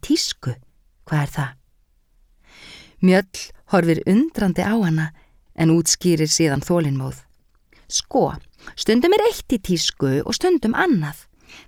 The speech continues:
Þá vilja allir gera eitthvað eða vera einhvern veginn, til dæmis í útliti. Allir þurfa að vera eins og það er hennar hátign sem ræður ferðinni.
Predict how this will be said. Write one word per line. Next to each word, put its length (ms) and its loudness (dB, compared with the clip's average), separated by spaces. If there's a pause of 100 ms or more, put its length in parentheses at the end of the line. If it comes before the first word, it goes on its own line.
Þá 160 4
vilja 240 2
allir 380 0
gera 340 4
eitthvað 560 2
eða 140 2 (420)
vera 480 4
einhvern 320 2
veginn, 240 2 (320)
til 140 0
dæmis 340 2
í 160 2
útliti. 460 2 (580)
Allir 340 2
þurfa 220 4
að 80 0
vera 160 2
eins 380 2 (760)
og 360 0 (200)
það 380 2
er 180 2
hennar 300 2
hátign 640 0
sem 160 2
ræður 400 2
ferðinni. 460 -2